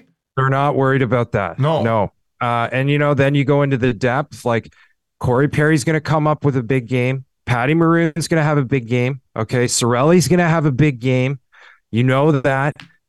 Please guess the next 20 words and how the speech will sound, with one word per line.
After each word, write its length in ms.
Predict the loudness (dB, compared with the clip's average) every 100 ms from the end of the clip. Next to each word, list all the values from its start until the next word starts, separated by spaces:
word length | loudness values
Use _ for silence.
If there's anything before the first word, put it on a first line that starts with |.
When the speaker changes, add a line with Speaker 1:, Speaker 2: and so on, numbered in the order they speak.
| _ _
Speaker 1:
Fuck, 300 | -6 -4 -4 -4
if 140 | -4
Hagel 540 | -2 0 0 2 2 2
and 100 | -2
Paul 340 | 0 2 2
are 120 | 0
hot, 540 | -2 0 0 0 -6 -14 _ _ _ _ _ _
this 220 | -2 -2 0
could 200 | 0 2
be 120 | 2
a 100 | 2
blowout. 600 | -2 -4 0 0 0 -4 -14 _ _ _ -4
That's 300 | -2 -4 -2
the 100 | -4
problem. 480 | 0 0 2 0 -2
Like, 220 | -4 -4
it 160 | -4
could 160 | 0 0
be 380 | 2 2 2 -2
seven 640 | -4 0 0 2 0 0